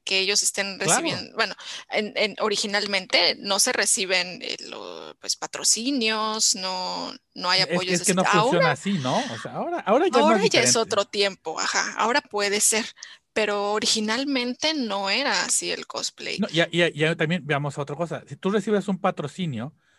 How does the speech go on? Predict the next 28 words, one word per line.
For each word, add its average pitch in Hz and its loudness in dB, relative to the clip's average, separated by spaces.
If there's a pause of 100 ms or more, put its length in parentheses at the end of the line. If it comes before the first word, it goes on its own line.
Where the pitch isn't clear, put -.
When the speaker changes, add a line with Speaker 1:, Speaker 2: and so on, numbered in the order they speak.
(380)
Speaker 2:
por 127 -2
ejemplo, 135 -4 (320)
yo 147 4
soy 139 0
el 139 0
que 131 -8
compró 123 -4
la 123 2
licencia 120 -2
de, 110 -2 (580)
de, 117 -2
este, 104 -8
el 110 -8 (580)
manga 139 0
de 123 0
Attack 135 -4
on 127 -6
Titan 98 -4
y 120 -8
voy 127 -2
a 147 2
tener 131 -2
un 131 -8
stand 151 -4
en 123 -6
una 127 -2
expo 143 -6
en, 104 -6